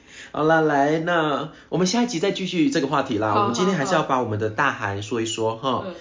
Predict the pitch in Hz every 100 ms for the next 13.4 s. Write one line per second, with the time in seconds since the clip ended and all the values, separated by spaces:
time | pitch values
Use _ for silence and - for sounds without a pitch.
0 | - - - - 202 202 175 190 185 185
1 | 226 277 254 214 160 123 98 80 - -
2 | - 127 120 120 - 185 160 143 131 127
3 | 147 139 - 131 110 107 - 135 113 104
4 | 98 92 95 - - - - _ 147 139
5 | 127 120 - 254 160 143 143 160 131 120
6 | 131 - 120 107 123 110 98 95 104 -
7 | 170 117 123 135 131 139 139 143 151 _
8 | - 170 175 - 143 151 123 104 110 95
9 | 87 95 - 92 - 156 - - - -
10 | - 101 92 127 123 135 131 110 104 110
11 | 135 123 127 127 180 165 147 143 139 123
12 | - - - 92 98 - - 135 120 120
13 | 120 120 120